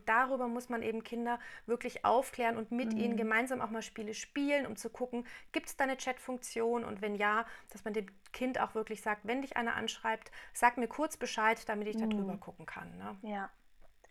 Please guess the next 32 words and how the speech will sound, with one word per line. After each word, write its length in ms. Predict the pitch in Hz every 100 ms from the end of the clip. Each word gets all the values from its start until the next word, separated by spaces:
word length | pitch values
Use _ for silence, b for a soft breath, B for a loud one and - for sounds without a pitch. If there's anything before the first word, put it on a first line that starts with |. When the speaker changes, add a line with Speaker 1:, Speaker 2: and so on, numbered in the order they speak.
| B B B
Speaker 2:
Ja, 80 | 214
das 160 | 214 -
finde 180 | 233 226
ich 60 | 214
nochmal 300 | 208 208 190
wichtig, 420 | 196 - 180 -
ne? 140 | 202
Du 120 | 196
hattest 260 | 196 226 220
das 120 | 208
ja 100 | 202
auch 60 | -
alles 180 | 202 -
angezeigt 600 | 202 233 - 240 240 247
damals, 540 | 240 247 254 254 -
ähm, 460 | 226 220 220 220 220
und 400 | 214 208 208 - B B B B B
ich 200 | - -
glaube, 280 | 220 226 233
also 420 | 208 208 202 - - _ - -
wie 220 | 190 214
schnell 400 | 202 - 208 240
sowas 320 | 233 202 202
gehen 280 | - 233 226
kann 440 | - 185 190 226 -
und 300 | 196 - - -
man, 300 | 151 190 190
es 120 | -
gibt 200 | - -
ja 100 | -
auch, 180 | 92 - -
ähm, 160 | - -